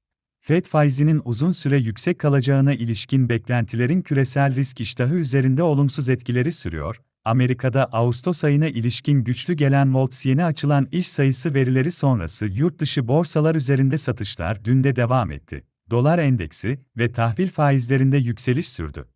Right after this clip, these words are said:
Amerika on yıllık tahvil faizi iş gücü piyasası verileri sonrası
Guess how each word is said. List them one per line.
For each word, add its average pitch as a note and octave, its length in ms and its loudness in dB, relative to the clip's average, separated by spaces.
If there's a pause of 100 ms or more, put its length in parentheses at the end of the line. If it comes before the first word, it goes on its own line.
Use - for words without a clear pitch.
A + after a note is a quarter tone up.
(540)
Amerika C#3 460 2
on E3 220 2
yıllık D#3+ 380 2
tahvil C3 360 0
faizi C3 480 0
iş E3 200 -4
gücü C3 280 -2
piyasası B2 560 -2
verileri C3 360 2
sonrası A#2 640 -2